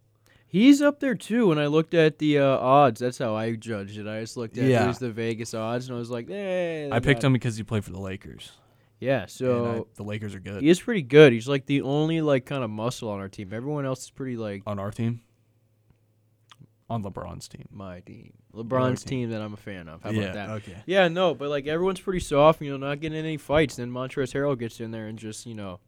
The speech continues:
Speaker 2: Is
Speaker 1: he's
Speaker 2: Ku-,
Speaker 1: scrappy. I
Speaker 2: is
Speaker 1: like it.
Speaker 2: Kuzma not on the bench?
Speaker 1: Uh, nah, he starts, I think.
Speaker 2: Really?
Speaker 1: Uh,
Speaker 2: Interesting.
Speaker 1: I'm not sure, though. But I don't like Kuzma that much. Thinks he's kinda good when he's, like, not.
Speaker 2: Uh, defensive player of the year.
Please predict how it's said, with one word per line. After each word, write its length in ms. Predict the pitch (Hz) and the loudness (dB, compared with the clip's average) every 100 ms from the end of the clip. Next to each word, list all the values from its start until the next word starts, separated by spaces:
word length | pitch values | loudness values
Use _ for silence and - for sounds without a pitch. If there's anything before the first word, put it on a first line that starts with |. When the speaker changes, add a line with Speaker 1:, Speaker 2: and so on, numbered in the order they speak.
| - | -10
Speaker 2:
Is 140 | 120 | -10
Speaker 1:
he's 140 | 127 131 | -6 -4
Speaker 2:
Ku-, 80 | 135 | 2
Speaker 1:
scrappy. 440 | 120 123 117 95 - | 4 4 0 -12 -8
I 60 | |
Speaker 2:
is 80 | 117 | -8
Speaker 1:
like 140 | 120 131 | 0 4
it. 40 | |
Speaker 2:
Kuzma 300 | 160 196 185 | 4 2 -2
not 220 | 117 127 | 0 -2
on 80 | 135 | -4
the 80 | 107 | -6
bench? 520 | 98 135 156 - - _ _ _ - | -8 -10 -12 -16 -20 _ _ _ -12
Speaker 1:
Uh, 440 | 107 113 110 113 104 | -4 0 2 0 -2
nah, 180 | 104 107 | -4 -6
he 160 | 127 | -6
starts, 500 | - - 101 120 - | -8 -6 -2 -2 -2
I 100 | 82 | -10
think. 400 | 85 87 90 _ - | -10 -14 -16 _ -14
Speaker 2:
Really? 340 | 113 113 101 - _ _ _ - | -12 -10 -12 -18 _ _ _ -16
Speaker 1:
Uh, 260 | - - 110 | -14 -12 -12
Speaker 2:
Interesting. 480 | 110 107 - 107 104 | -10 -12 -12 -14 -10
Speaker 1:
I'm 160 | 170 | -6
not 180 | 277 240 | -4 -6
sure, 260 | - 143 143 | -4 -2 -2
though. 340 | 104 95 98 _ _ _ _ _ _ - | -2 -8 -12 _ _ _ _ _ _ -14
But 280 | 117 110 - | -10 -10 -10
I 80 | 131 | -10
don't 140 | 208 | -6
like 180 | 170 156 | -4 -4
Kuzma 340 | - 107 101 92 | -6 -10 -10 -12
that 120 | 90 | -12
much. 380 | 90 87 87 - - | -12 -14 -16 -20 -16
Thinks 220 | 139 170 | -14 -12
he's 120 | 202 - | -12 -6
kinda 260 | 214 202 | -4 -4
good 240 | 135 143 151 | -4 -2 -2
when 160 | 117 | -4
he's, 200 | 110 104 | -8 -10
like, 160 | 110 98 | -10 -10
not. 400 | 104 107 92 80 - _ _ _ _ _ - _ | -10 -10 -10 -12 -18 _ _ _ _ _ -20 _
Speaker 2:
Uh, 500 | 110 110 104 101 95 107 _ _ _ _ | -10 -8 -8 -10 -12 -16 _ _ _ _
defensive 460 | 120 123 135 123 104 | -4 -4 -4 -8 -12
player 320 | - - 104 | -10 -8 -6
of 180 | 80 98 | -8 -12
the 80 | 104 | -14
year. 340 | 98 104 - | -10 -10 -12